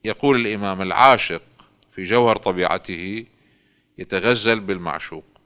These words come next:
المؤمن إذا لم يعمل بمتطلبات الإيمان وما تستدعيه محبة الله، محبة الله وأوليائه،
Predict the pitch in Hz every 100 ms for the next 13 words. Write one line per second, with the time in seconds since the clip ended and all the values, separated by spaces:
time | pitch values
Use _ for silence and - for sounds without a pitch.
0 | _ _ _ _ _ _ 107 120 190 165
1 | 165 151 135 147 127 127 123 120 123 117
2 | 113 120 117 113 113 110 117 - 113 110
3 | 110 113 113 - 107 101 110 113 113 110
4 | 110 110 110 - 101 - 110 92 90 117
5 | 104 104 101 95 120 113 101 107 - 101
6 | 101 113 113 107 104 98 _ _ _ _
7 | _ _ - - 107 107 110 117 104 113
8 | 113 107 107 104 107 104 113 147 151 185